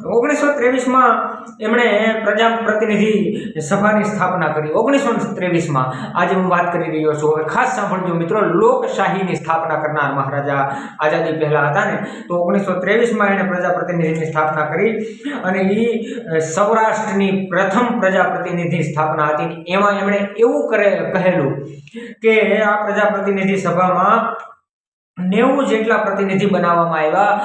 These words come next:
અને એ નેવું જેવા પ્રતિનિધિ બનાવીને મહારાજા સાહેબે કીધું કે પ્રજા જે છે પોતપોતાના વિસ્તારમાંથી પોતપોતાના પ્રતિનિધિને ચૂંટે અને એ પ્રતિનિધિને આ પ્રજાપ્રતિનિધિ સભામાં મોકલે, એટલે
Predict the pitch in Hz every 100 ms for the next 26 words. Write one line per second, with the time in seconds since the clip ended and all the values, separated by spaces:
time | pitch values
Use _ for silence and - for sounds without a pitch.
0 | 208 - 170 175 165 151 180 196 190 185
1 | 180 175 170 175 170 170 165 170 165 165
2 | 147 147 151 160 160 151 160 156 156 185
3 | 190 170 151 - 151 185 185 170 165 170
4 | 190 160 156 - 165 160 143 143 151 160
5 | 151 147 147 151 143 160 156 139 151 156
6 | 165 151 170 151 - 226 254 247 180 127
7 | - - - - - - 185 180 196 -
8 | 185 185 190 185 170 180 190 202 185 170
9 | 170 175 170 165 170 160 160 160 151 165
10 | 165 151 147 180 185 190 165 - - -
11 | - - 156 190